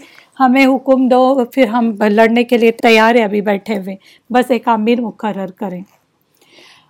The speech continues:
ان کے نبی نے فرمایا کہ اللہ تعالیٰ نے طالوت کو تمہارا بادشاہ فرمایا ہے۔ طالوت، نام یاد رکھے، طالوت اور جالوت کا قصہ۔ ہم؟ تو طالوت جو ہے وہ تمہارے لیے بادشاہ مقرر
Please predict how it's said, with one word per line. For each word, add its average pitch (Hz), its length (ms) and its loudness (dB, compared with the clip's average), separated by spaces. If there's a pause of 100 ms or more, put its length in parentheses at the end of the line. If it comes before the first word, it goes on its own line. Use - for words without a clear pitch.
(160)
ان 311 180 4
کے 359 200 0
نبی 285 340 2
نے 302 160 4
فرمایا 254 840 2
کہ 285 60 0
اللہ 240 500 0
تعالیٰ 247 320 0
نے 254 140 0
طالوت 247 640 -2
کو 269 220 2
تمہارا 233 560 -2 (300)
بادشاہ 214 540 0
فرمایا 185 520 -6
ہے۔ 180 60 -14 (500)
طالوت، 233 460 -2 (880)
نام 214 380 -4
یاد 208 240 -6
رکھے، 226 320 -6
طالوت 202 540 -4
اور 214 100 -4
جالوت 202 420 -6
کا 226 160 -8
قصہ۔ 214 360 -8 (380)
ہم؟ 233 120 -6 (520)
تو 285 100 2
طالوت 277 640 2 (120)
جو 277 180 2
ہے 277 200 2 (140)
وہ 269 120 4
تمہارے 247 440 2
لیے 262 200 2
بادشاہ 240 480 0
مقرر 247 520 -4